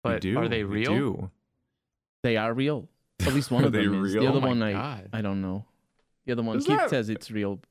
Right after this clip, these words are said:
Speaker 3: But
Speaker 1: What does that mean?
Speaker 3: You were
Speaker 1: What do
Speaker 3: saying
Speaker 1: the
Speaker 3: that you
Speaker 1: words
Speaker 3: played
Speaker 1: you're saying mean?
Speaker 3: Civilization.
Speaker 2: Someone can make
Speaker 3: You're,
Speaker 2: up
Speaker 3: you're
Speaker 2: fake questions.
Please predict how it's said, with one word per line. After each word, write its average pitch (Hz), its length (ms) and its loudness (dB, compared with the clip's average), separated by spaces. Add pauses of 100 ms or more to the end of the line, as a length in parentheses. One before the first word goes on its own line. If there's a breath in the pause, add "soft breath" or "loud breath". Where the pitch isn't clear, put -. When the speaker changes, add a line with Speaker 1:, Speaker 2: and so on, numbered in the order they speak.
Speaker 3:
But 80 220 -16
Speaker 1:
What 139 100 0
does 123 140 2
that 131 260 0
mean? 92 420 0 (920)
Speaker 3:
You 185 80 4
were 240 60 4
Speaker 1:
What 240 80 4
do 277 60 4
Speaker 3:
saying 277 160 4
Speaker 1:
the - 60 6
Speaker 3:
that - 60 4
you 202 60 6
Speaker 1:
words 214 100 2
Speaker 3:
played 214 100 4
Speaker 1:
you're - 80 4
saying - 220 2
mean? 104 160 4
Speaker 3:
Civilization. 92 500 -2 (560)
Speaker 2:
Someone 180 160 2
can 156 160 0
make 117 160 0
Speaker 3:
You're, 165 160 2
Speaker 2:
up - 60 -10
Speaker 3:
you're 175 140 4
Speaker 2:
fake 131 80 -6
questions. 127 720 -6